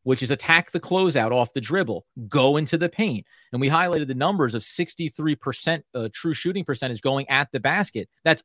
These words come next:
over league average. He's elite at doing that thing. And everywhere that his shots dispersed were either three-point shots or at the basket. Cameron Johnson doesn't like the mid-range game, but the nice thing was the volume came down from beyond the arc and he was still able to be productive. So these are things, as we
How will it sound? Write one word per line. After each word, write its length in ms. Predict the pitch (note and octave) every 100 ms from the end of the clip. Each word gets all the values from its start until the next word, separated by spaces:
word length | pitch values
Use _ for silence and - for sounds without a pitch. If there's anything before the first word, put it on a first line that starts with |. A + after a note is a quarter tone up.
| -
over 320 | F3+ F#3+ F3
league 280 | E3 F3 D3
average. 400 | E3 A3 G#2+ -
He's 160 | D#3
elite 380 | C#3 A#2+ D#3 G#3
at 160 | C#3+ A#2
doing 260 | D3+ D3+
that 200 | C#3+ C3 -
thing. 320 | G3+ F3 G#2+
And 100 | A#2
everywhere 400 | D#3+ A#3+ A#3 A3
that 100 | F3
his 120 | D#3+
shots 320 | - D#3+ -
dispersed 720 | - A#2 - C3+ A#3+ - - _ _ _ _ _ -
were 300 | C3+ C#3 C3+
either 360 | D3 C3+ B2 - _ _ _ _ -
three-point 460 | A#2+ C#3+ A3+ A#3+
shots 380 | - A3 G#3 - -
or 140 | C3+ C3+
at 220 | C3 C#3+
the 80 | E3
basket. 480 | C3+ A2 - G2 - _ _ -
Cameron 300 | D#3 A3 G#3+
Johnson 320 | G3+ G3 F#3+
doesn't 240 | F#3+ F#3
like 180 | F#3 F#3
the 80 | F3
mid-range 540 | B2 A2 A2 G#2+ G2+
game, 240 | A#2+ G#2 F#2+
but 120 | A#2
the 80 | A#2
nice 360 | C3+ B3+ -
thing 180 | D3 C3
was 340 | B2 A#2+ A#2
the 120 | G#2+ A#2+
volume 360 | C#3 D3+ D#3
came 280 | C#3 D3 C3
down 320 | C#3 D3+ F3
from 160 | - D3+
beyond 280 | C#3 C3+ B2+
the 80 | C#3+
arc 240 | F#3 -
and 80 | A#2
he 100 | C#3
was 120 | B2
still 380 | - - E3 E3
able 200 | D3 C3+
to 40 |
be 200 | B2 C3+
productive. 500 | B2+ A#2+ A#2+ G#2+ G2+
So 100 | -
these 240 | A2+ G3 G3+
are 80 | E3+
things, 560 | - G3 C3+ G#2+ C3+
as 160 | A#2 A2
we 240 | C3 A2